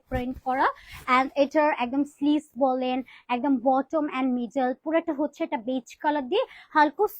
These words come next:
সফটলি একটা প্রিন্ট করা আছে, that's why এটা লুকিংটা just চেঞ্জ। হ্যাঁ, খুব সুন্দর করে করে দেওয়া আছে।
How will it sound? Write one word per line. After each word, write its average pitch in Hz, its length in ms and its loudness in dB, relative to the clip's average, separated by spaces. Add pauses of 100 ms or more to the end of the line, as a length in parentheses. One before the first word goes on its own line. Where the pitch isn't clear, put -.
সফটলি 320 540 2
একটা 330 180 -2
প্রিন্ট 277 360 -2
করা 262 240 2
আছে, 285 260 0 (320)
that's 277 260 2
why 370 120 2
এটা 392 180 0
লুকিংটা 349 440 0
just 359 340 -6
চেঞ্জ। 254 280 0 (180)
হ্যাঁ, 370 220 -2
খুব 294 180 -6
সুন্দর 349 360 0
করে 320 180 -2
করে 226 240 -4
দেওয়া 214 220 -6
আছে। 247 200 -6